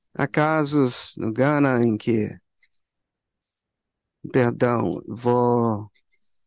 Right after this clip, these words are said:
vou falar de outra coisa. Há casos em, no Ghana em que os, as embarcações,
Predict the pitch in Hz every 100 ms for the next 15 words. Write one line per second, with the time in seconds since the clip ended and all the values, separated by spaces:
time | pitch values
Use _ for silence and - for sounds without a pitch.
0 | _ _ - 127 113 120 117 110 123 120
1 | - - 127 127 131 165 160 147 123 120
2 | 120 120 117 117 110 90 110 120 156 139
3 | 117 - _ _ _ _ _ _ 104 120
4 | 113 135 131 127 - _ - - _ _
5 | - - 120 117 117 - - 123 120 139
6 | 131 131 127 131 - 151 147 151 143 -